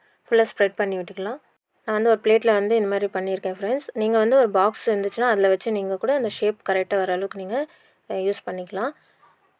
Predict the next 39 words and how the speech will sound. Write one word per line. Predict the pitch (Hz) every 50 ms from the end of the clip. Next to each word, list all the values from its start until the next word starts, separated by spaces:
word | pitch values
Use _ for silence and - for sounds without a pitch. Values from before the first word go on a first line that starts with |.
| _ -
இப்ப | 220 - - 208
பாருங்க, | 202 202 202 240 294 311 - _ _ _ _ _ _ - 214
இப்போ | - 226 220 220 214 208 -
பிளேட்ல | 226 226 226 233 226 214
வந்து | 208 214 233 226
நம்ம | 208 202 196 196 190 185 180 - -
போட்டாச்சு. | 202 196 - 190 180 175 - 254 269
இது | 233 208 202
வந்து | 208 233 240 214 190
நல்லா | 196 220 220 -
சூடாறட்டும். | - 226 220 208 190 185 185 - 220 220 214 -
சூடாறின | 233 214 208 202 202 202 196 190
வாட்டி | 180 - - -
ஃப்ரிட்ஜ்ல | 226 202 196 - 226 214 208 196
வச்சிடலாம். | 180 - - 185 190 190 220 285 - _ _ _ _ -
ஃப்ரிட்ஜ்ல | 240 233 214 240 254 240
வந்து | 233 247 240 220 196
ஒன் | 202 208 208
ஹவர் | 214 220 220 202
வச்சு | 185 - - 214 196
எடுங்க | 185 196 196 190 180 175
ஃப்ரெண்ட்ஸ். | 196 214 262 269 - - 214
எடுத்ததுக்கப்புறம் | 190 214 214 226 214 202 - 190 185 - 208 196 185 190
பாருங்க, | 180 180 180 202 277 320 - - - _ _ _ _ _ _ _ 208
நம்ம | 202 208 208 208
கட் | 196 - -
பண்ணும்போது | 233 220 214 214 226 226 208 196
நல்லா | 190 202 208
அந்த | 202 190 - -
ஷேப் | 202 208 202 - 202
வந்து | 196 202 196 185
நல்லா | 180 190 196 180 185
வரும். | 185 202 247 302 - _ _ _ _ _ _
இந்த | - 214
மாதிரி | 220 214 -
ஸ்கொயர் | - 214 202 202 -
ஷேப்ல | 220 202 - 214 202 190
வந்து | 196 208 196 196
கட் | 185 -